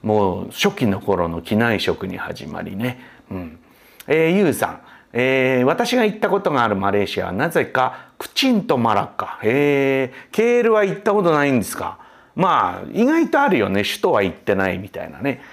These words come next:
クチンいいとこじゃないですかね。僕なんかクチン行ったことないんですよね。マラッカもいいとこですな。あとあのペナン島ね、私が行ったことがあるのはね。あとあの向こう側、東マレーシアの、えー、コタキナバルとかね。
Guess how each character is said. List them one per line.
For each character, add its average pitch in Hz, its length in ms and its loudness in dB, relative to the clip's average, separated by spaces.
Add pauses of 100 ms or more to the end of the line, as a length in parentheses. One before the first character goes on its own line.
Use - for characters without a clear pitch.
(200)
ク - 100 -14
チ 330 240 0
ン 202 120 4
い 165 100 0
い 160 40 -4
と 151 120 2
こ 113 100 4
じ 101 80 2
ゃ 95 60 0
な 82 60 -10
い - 20 -8
で 82 80 -8
す - 80 -14
か 104 100 2
ね。 117 60 2
僕 240 220 2
な - 40 4
ん 226 60 2
か 185 100 2
ク - 140 -6
チ 208 200 0
ン 160 100 2
行 104 100 0
っ - 80 -20
た - 100 0
こ 110 100 2
と 101 140 -2
な 90 160 -4
い 85 80 -10
ん 82 80 -14
で 82 80 -16
す - 140 -16
よ 95 100 -12
ね。 160 320 0 (300)
マ 185 100 0
ラ 214 140 0
ッ 214 60 -8
カ 156 120 0
も 104 100 2
い 98 120 0
い 85 40 -4
と 87 120 -6
こ 92 100 -10
で 90 80 -12
す 113 140 -6
な。 - 460 -2
あ 180 180 0
と 160 160 0
あ 107 80 2
の 98 140 -2
ペ 107 140 0
ナ 117 200 2
ン 101 180 -2
島 87 340 2
ね、 143 220 0
私 98 240 -2
が 98 60 2
行 85 120 -4
っ - 40 -20
た 90 100 -2
こ 87 100 -2
と 87 140 -4
が 87 140 -10
あ 85 60 -6
る 85 120 -12
の 92 140 -14
は 90 100 -8
ね。 160 220 -2 (240)
あ 180 160 0
と 151 120 0
あ 113 60 2
の 104 100 2
向 117 200 2
こ 143 260 4
う 123 60 2
側、 104 480 2
東 147 560 2
マ 127 160 4
レ 117 160 2
ー 95 40 -2
シ 85 200 -8
ア 80 100 -14
の、 117 220 0 (160)
え - 80 -2
ー、 92 80 -2
コ 104 160 -2
タ 104 180 -2
キ 101 180 -4
ナ 90 180 -2
バ - 160 -12
ル 90 120 -12
と 90 120 -12
か 127 120 -6
ね。 175 140 -4